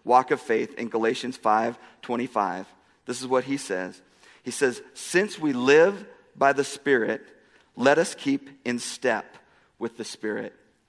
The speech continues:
What he's saying is, since we live by the Spirit, if you have come into a saving relationship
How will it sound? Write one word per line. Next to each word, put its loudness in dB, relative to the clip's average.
What 2
he's -4
saying 2
is, 0
since 0
we 0
live 4
by 4
the -2
Spirit, -4
if 0
you 2
have 2
come -2
into -6
a -2
saving 0
relationship -4